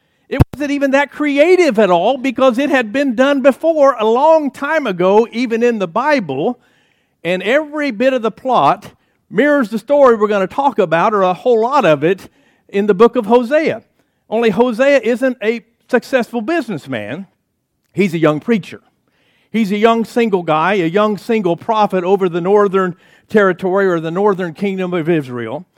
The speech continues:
um, who lived at a time when the religious people really didn't want to hear what God had to say. The religious people really didn't want to hear the message that Hosea was bringing. Instead, they wanted to be out there living life on their own terms, living,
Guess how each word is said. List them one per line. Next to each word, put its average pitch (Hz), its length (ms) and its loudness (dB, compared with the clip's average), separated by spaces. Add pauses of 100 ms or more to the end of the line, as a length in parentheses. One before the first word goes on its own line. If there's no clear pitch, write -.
(280)
um, 139 380 -4 (720)
who 226 160 0
lived 247 180 4
at 262 100 2
a 247 80 2
time 240 280 -2
when 233 140 2
the 240 100 0
religious 285 480 -2
people 254 380 0
really 294 300 4
didn't 302 320 -2
want 277 200 -2
to 294 80 0
hear 254 200 0
what 247 220 -2
God 214 240 2
had 196 220 -2
to 180 80 -8
say. 120 320 -6 (680)
The 196 80 -4
religious 294 440 2
people 269 340 0
really 277 260 0
didn't 247 320 -4
want 254 220 -2
to 233 100 0
hear 247 280 0
the 214 100 -2
message 220 460 -2
that 180 160 -4
Hosea 208 580 0 (240)
was 185 160 0
bringing. 202 520 -2
Instead, 240 480 -2
they 233 100 0
wanted 269 260 -2
to 220 80 0
be 202 180 -2
out 196 220 -4
there 214 260 0
living 196 320 -4
life 214 320 -2
on 233 180 -4
their 240 280 -4
own 254 240 -2
terms, - 540 -8 (520)
living, 208 460 2